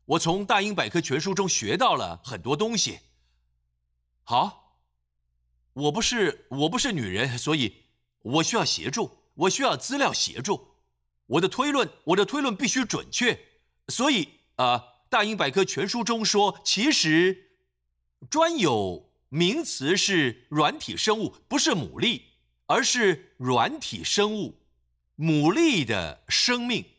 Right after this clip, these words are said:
这种牡蛎会出现这情况，有沙子或木头进来造成，呃，伤口，或一些异物进入其柔软的身体，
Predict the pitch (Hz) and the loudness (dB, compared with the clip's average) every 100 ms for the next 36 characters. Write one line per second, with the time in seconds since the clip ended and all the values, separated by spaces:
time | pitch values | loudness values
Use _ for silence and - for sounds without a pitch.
0 | _ _ _ _ _ _ _ _ _ - | _ _ _ _ _ _ _ _ _ 0
1 | 349 254 254 127 - 247 156 185 - 269 | 0 2 0 0 2 2 2 2 2 -2
2 | 262 220 185 - - - 170 202 - _ | 0 0 0 -2 -4 -4 -2 -2 -2 _
3 | _ _ _ _ _ - 170 165 262 294 | _ _ _ _ _ -2 2 2 4 2
4 | 247 190 202 226 359 - 90 127 - - | 2 0 0 2 0 0 -2 -2 -4 -8
5 | _ _ _ _ _ _ 143 - 247 135 | _ _ _ _ _ _ -2 0 2 2
6 | 151 285 254 151 104 95 104 135 - _ | 2 2 2 0 -2 -4 -4 -10 -18 _
7 | _ _ _ - 104 92 82 101 269 294 | _ _ _ -2 0 2 0 0 -2 -2
8 | - - _ _ _ _ _ _ - 330 | -8 -16 _ _ _ _ _ _ 0 0
9 | 233 180 202 202 202 190 - 311 311 185 | 2 0 4 4 4 0 -8 -4 0 0
10 | 233 277 165 - 339 262 143 147 165 139 | 2 2 2 2 2 2 2 2 2 2
11 | 117 98 - - - 139 151 127 131 240 | -2 -4 -6 -4 -2 0 0 2 0 2
12 | 311 147 82 90 240 254 - 76 | 0 0 -4 -4 -4 -4 -10 -18